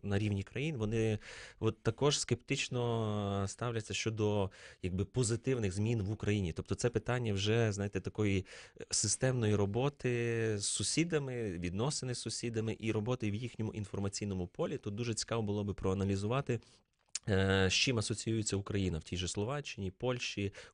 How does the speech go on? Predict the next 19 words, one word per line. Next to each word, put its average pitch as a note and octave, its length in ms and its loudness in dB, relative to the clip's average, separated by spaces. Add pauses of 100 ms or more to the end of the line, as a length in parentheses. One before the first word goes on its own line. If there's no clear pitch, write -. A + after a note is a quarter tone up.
Угорщині G#2 420 2
і - 160 -2
Румунії. E2 380 0
За G2 120 -2
моїми B2 280 0
спостереженнями, C#3 800 -2 (240)
я B2+ 80 -6
можу A#2 180 -2
казати G#2+ 340 -2
про G2 140 0
Угорщину, A#2+ 520 -2
з A#2+ 60 -4
якою A2+ 300 -4
я G2+ 80 -4
системно G#2+ 460 -6
працюю, D#3+ 480 -6 (460)
е, G#2+ 360 2 (500)
позитивних C3+ 580 6
згадок F#2+ 560 0